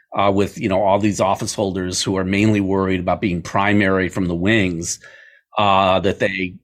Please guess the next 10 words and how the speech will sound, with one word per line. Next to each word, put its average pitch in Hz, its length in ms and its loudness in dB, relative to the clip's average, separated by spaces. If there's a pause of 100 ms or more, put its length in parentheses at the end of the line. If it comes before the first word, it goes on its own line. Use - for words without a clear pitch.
(120)
you 104 100 0
know, - 20 -6
try 104 220 0
to 92 80 -4
preempt 107 380 0
that 98 180 2
by 90 100 0
moving 107 360 4
there 98 140 0
themselves. 107 840 0